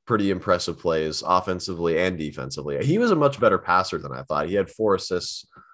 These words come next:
uh, in that one game. So I, I, I think that that'll be something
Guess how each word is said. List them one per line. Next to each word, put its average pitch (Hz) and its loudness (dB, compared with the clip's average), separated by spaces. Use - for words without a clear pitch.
uh, 78 2
in 80 -2
that 80 0
one 80 -2
game. 69 -4
So 82 -2
I, 80 0
I, 85 0
I - -2
think 92 -6
that 82 -2
that'll 82 0
be 78 -6
something 76 -8